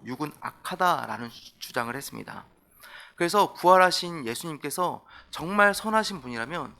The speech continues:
어떻게 악한 육신을 입고 이 세상에 올 수 있겠는가라는 주장을 하면서 예수님의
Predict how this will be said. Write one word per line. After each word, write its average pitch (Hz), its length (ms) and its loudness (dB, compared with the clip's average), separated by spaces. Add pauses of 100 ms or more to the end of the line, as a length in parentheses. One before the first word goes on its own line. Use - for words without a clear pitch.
(160)
어떻게 196 680 -4
악한 160 500 -2
육신을 156 420 -2
입고 160 520 -2
이 160 220 -8
세상에 165 640 -6
올 143 200 -2
수 - 140 -6
있겠는가라는 151 1400 -4
주장을 147 340 -2
하면서 135 600 -4 (560)
예수님의 123 680 -10